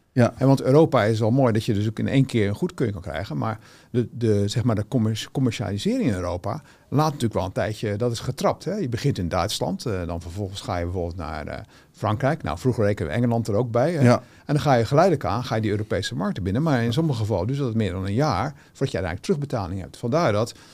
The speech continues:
Speaker 2: de Verenigde Staten verreweg de belangrijkste markt is natuurlijk. En dan vervolgens gevolgd door Japan, als je daarin had kan komen. En dan vervolgens gevolgd door de grote Europese landen, die inderdaad, waar je inderdaad, eh, als je naar de commerciële toepassing kijkt.
Speaker 1: Ja.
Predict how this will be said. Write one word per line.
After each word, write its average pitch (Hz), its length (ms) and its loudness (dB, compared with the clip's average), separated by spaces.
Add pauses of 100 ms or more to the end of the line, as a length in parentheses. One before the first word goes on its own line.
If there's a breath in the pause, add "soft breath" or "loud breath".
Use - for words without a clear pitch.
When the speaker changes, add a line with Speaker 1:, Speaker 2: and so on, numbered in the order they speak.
(220 loud breath)
Speaker 2:
de 120 200 0
Verenigde 104 300 0
Staten 120 480 0
verreweg 107 520 4
de 104 80 -6
belangrijkste 90 520 -4
markt 151 300 -4
is 190 100 -4
natuurlijk. 185 360 -6 (480 soft breath)
En 139 160 6
dan 120 240 6
vervolgens 113 600 4
gevolgd 143 480 -2
door 101 220 0
Japan, 156 600 -4
als 104 160 -6
je 117 60 -4
daarin 95 220 -4
had 92 140 -8
kan 98 100 -8
komen. 95 260 -4
En 131 40 0
dan 151 160 4
vervolgens 117 400 0
gevolgd 120 440 2
door 104 160 2
de 104 160 0 (200 loud breath)
grote 147 380 6
Europese 113 540 2
landen, 92 340 -2 (260 soft breath)
die 120 140 0
inderdaad, 98 500 0
waar 98 180 -2
je 104 60 -2
inderdaad, 101 440 -4
eh, 104 220 0
als 110 180 -4
je 104 200 -2
naar 104 100 -2
de 107 60 -2
commerciële 107 420 -2
toepassing 123 440 -8
kijkt. - 400 -14
Speaker 1:
Ja. - 240 -2